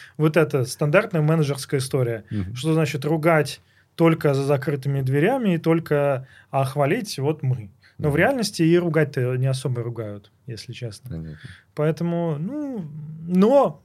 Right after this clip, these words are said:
Speaker 1: про синдром самозванца, конечно, м, тестирование, а, его же ещё и позиционируют на рынке многие курсы, что легче всего в I T зайти через тестирование, и люди заходят, и потом после этого им очень тяжело, например,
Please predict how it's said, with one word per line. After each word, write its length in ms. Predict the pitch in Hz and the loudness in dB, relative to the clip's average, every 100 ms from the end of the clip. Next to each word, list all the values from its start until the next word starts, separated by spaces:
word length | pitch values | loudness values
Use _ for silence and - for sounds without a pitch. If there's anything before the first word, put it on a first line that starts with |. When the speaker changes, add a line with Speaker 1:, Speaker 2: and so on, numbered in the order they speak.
| _ - | _ -12
Speaker 1:
про 120 | 147 | -8
синдром 360 | - 147 156 143 | -4 -2 0 -2
самозванца, 680 | 135 135 143 135 127 - | -2 -2 0 -4 -4 -8
конечно, 760 | - 127 165 202 180 156 139 127 | -8 -2 -2 0 -2 -2 -2 -2
м, 840 | 135 131 131 131 127 123 117 120 113 _ - | -4 -2 0 0 -2 -4 -10 -14 -18 _ -16
тестирование, 920 | 131 - 156 147 139 135 127 123 117 _ _ _ - - - _ _ _ _ _ - | -10 -6 -2 -2 -2 0 0 -2 -6 _ _ _ -20 -20 -20 _ _ _ _ _ 0
а, 440 | 151 160 151 147 | 4 6 6 4
его 280 | 147 160 185 | 4 4 4
же 100 | 165 | 4
ещё 180 | - 175 | 2 2
и 40 | |
позиционируют 760 | 170 147 135 175 185 185 151 151 | 2 -2 0 2 4 4 2 2
на 120 | 151 | 2
рынке 320 | 180 165 139 | 2 0 2
многие 360 | 131 143 135 131 | 4 4 2 0
курсы, 420 | 214 233 - 131 | -2 -4 -4 -6
что 220 | - 131 | -4 0
легче 360 | 180 226 220 170 | 4 2 2 -4
всего 440 | - 135 170 196 | -4 -4 0 0
в 80 | 160 | 2
I 120 | 139 | 0
T 220 | 131 156 | 0 0
зайти 380 | 139 127 127 147 | 0 0 -2 -4
через 240 | 131 117 - | -4 -8 -6
тестирование, 880 | 131 - 170 170 151 135 127 123 | -8 -2 0 2 2 2 0 0
и 40 | 131 | 0
люди 280 | 151 131 | 0 0
заходят, 720 | 123 123 123 220 226 185 139 - - - _ | -2 -4 0 2 2 2 -2 -10 -20 -20 _
и 540 | 139 139 147 147 139 135 | -4 -2 0 0 0 0
потом 440 | 135 135 196 175 | -2 0 0 0
после 320 | 135 131 135 139 | 0 -4 -2 -2
этого 400 | 156 131 135 131 | -2 -2 0 0
им 140 | 135 | 0
очень 240 | 147 147 127 | 0 -4 -6
тяжело, 360 | 131 123 131 | -4 0 2
например, 440 | 131 117 120 117 | 0 -2 -6 -10